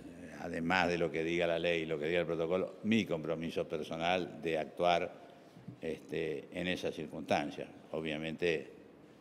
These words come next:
de hecho, por ejemplo, en el caso de Tucumán, aunque no tenía ningún tipo de función, he tenido siempre contacto con los médicos acusados y, y eventualmente con, con parte del gobierno, de tal manera que esta locura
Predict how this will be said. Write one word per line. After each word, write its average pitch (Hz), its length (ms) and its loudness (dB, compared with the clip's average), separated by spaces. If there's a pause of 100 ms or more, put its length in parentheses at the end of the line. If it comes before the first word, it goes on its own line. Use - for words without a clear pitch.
(260)
de 78 320 0
hecho, 78 420 0
por 80 120 -4
ejemplo, 76 220 -2
en 78 60 -2
el 73 60 -4
caso 78 260 -2
de 73 60 -4
Tucumán, 80 720 -2 (100)
aunque 76 220 -4
no 80 100 -2
tenía 82 220 0
ningún 82 240 -2
tipo 80 220 0
de 76 60 2
función, 82 640 0
he 73 60 -2
tenido 80 320 -4
siempre 78 320 -4
contacto 76 640 -4 (880)
con 76 140 -2
los 73 100 -2
médicos 82 460 -2
acusados 80 920 2 (340)
y, 78 40 -6
y 73 500 -6
eventualmente 80 640 -2
con, 73 220 -6 (800)
con 76 160 -2
parte 85 300 4
del 80 160 0
gobierno, 82 580 2 (140)
de - 60 -12
tal 76 160 0
manera 80 320 -2
que 76 100 -6
esta 78 160 -2
locura 78 480 0